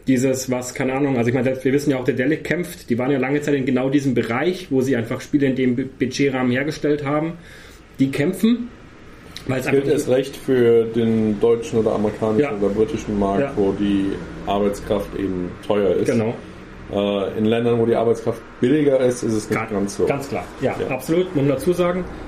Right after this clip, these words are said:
Speaker 1: Ähm, aber ja, klar, definitiv. Ähm,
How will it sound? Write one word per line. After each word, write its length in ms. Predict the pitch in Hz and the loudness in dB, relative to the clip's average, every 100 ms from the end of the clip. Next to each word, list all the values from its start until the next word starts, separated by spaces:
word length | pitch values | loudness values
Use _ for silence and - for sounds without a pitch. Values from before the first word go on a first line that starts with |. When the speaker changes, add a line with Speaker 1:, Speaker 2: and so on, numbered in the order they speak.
| - - | -12 -6
Speaker 1:
Ähm, 500 | 131 131 131 135 139 - - - - | -4 -2 0 0 -2 -6 -16 -12 -4
aber 440 | 143 143 139 - | -2 -2 -4 -2
ja, 300 | 135 127 170 | 0 0 -2
klar, 360 | 190 143 156 - - | -4 -4 -4 -8 -6
definitiv. 540 | 147 139 131 - 175 - - - - - - | -2 0 -2 -2 -4 -4 -16 -18 -18 -18 -6
Ähm, 380 | 131 131 131 | -4 -2 -2